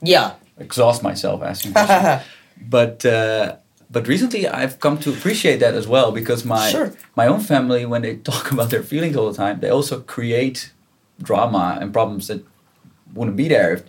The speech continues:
Speaker 2: if you would
Speaker 1: If
Speaker 2: just
Speaker 1: you would just shut up.
Speaker 2: shut up for a day and it would just pass.
Speaker 1: I think that's a really good point. Yeah. Yeah. I no longer am of the mind that it's, like, inherently valuable to articulate every feeling. I agree with you. In a relationship,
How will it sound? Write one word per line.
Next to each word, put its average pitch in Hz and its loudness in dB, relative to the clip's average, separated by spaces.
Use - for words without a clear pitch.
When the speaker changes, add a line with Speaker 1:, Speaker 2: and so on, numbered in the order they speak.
Speaker 2:
if 95 -10
you 101 -10
would - -8
Speaker 1:
If 147 -2
Speaker 2:
just - -2
Speaker 1:
you 147 0
would 147 -4
just 139 -2
shut 127 -2
up. - 2
Speaker 2:
shut 120 4
up 123 -2
for 117 0
a 107 -4
day 117 6
and 110 0
it 113 -4
would 107 -8
just - -12
pass. 131 2
Speaker 1:
I 180 6
think 208 2
that's 190 2
a 175 4
really 147 4
good 127 -2
point. 110 0
Yeah. 156 4
Yeah. 160 4
I 190 6
no 190 6
longer 170 4
am 123 0
of 131 2
the 139 0
mind 123 2
that 107 0
it's, 120 -2
like, 104 0
inherently 123 -2
valuable 107 -2
to - -14
articulate 92 -4
every 113 -4
feeling. 120 -4
I 143 4
agree 131 0
with 127 -10
you. 135 -4
In 147 2
a 135 4
relationship, 127 0